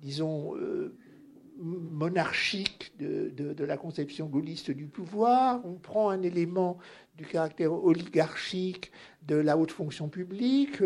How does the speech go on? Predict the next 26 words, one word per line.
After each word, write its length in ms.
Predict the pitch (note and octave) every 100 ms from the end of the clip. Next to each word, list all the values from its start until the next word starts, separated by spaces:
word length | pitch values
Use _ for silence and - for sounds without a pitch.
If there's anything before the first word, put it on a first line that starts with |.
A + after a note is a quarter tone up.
| E3+ G3
on 140 | F#3+
prend 320 | F#3 F#3 G#3+
un 140 | F#3 F3+
élément 500 | D#3+ F3 F3+ F#3+ F3+
du 120 | E3
caractère 420 | D#3 D3 C#3+ D#3
démocratique 720 | D3+ D#3 D3+ E3+ D3 G3 F3
de 120 | D#3+
l'élection 360 | D#3 C#3 C#3+ E3+
du 80 | E3
président 220 | D3 C#3
de 40 |
la 80 | C#3+
République 420 | C3 E3 D3 E3+
au 60 | D3+
suffrage 420 | - - - C#3
universel. 680 | D#3+ D3+ F#3 - C4 C4 C4 - - - - - -
Euh, 340 | B3+ C#4+ C4+
François 360 | - A#3 A3 G3
Bayrou, 320 | F#3 F3+ F#3+
c'est 140 | F3 E3+
la 100 | D#3+
même 200 | G#3 -
chose. 460 | - C#4 A#3 F#3 - - - -
Donc, 240 | A3 -
euh, 340 | G#3+ F#3+ -